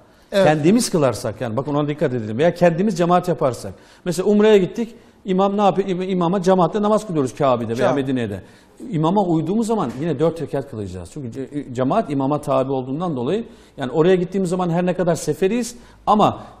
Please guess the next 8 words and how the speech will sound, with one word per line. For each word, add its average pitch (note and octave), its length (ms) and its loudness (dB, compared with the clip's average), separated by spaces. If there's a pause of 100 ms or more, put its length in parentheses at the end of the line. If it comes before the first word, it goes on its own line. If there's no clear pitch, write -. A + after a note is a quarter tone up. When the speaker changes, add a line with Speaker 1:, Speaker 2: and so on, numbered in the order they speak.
(100)
Speaker 2:
oradaki G#3+ 440 6
imamlar, F3+ 400 2
oradaki D3+ 320 2
imamlar E3 280 0
mukimdir D3+ 500 0
biliyorsunuz B2 440 -4
yani. C#3+ 240 -4
Speaker 1:
Evet, D#3+ 100 -8